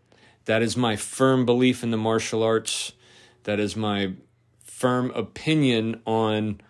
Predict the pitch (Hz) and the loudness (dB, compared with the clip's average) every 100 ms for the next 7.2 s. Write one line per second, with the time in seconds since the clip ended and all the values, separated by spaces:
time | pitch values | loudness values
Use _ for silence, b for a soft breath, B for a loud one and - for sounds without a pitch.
0 | b b b _ 147 160 139 120 98 87 | b b b _ 2 4 2 0 -2 -4
1 | - - _ _ _ _ _ 95 98 117 | -6 -16 _ _ _ _ _ -10 -4 0
2 | 120 123 - 127 123 123 120 123 135 113 | 0 -2 2 4 6 4 2 2 0 -2
3 | - 92 - - - 113 117 117 120 - | -6 -10 -10 -10 -4 0 2 2 2 -2
4 | 104 104 113 113 113 117 113 117 113 - | -4 -2 -2 0 0 2 2 0 -2 -2
5 | 123 123 120 117 117 117 117 - _ b | 0 0 -2 -2 -2 -2 -4 -10 _ b
6 | b b b - 113 - - 170 156 - | b b b -6 -6 -2 2 4 4 2
7 | 104 | -4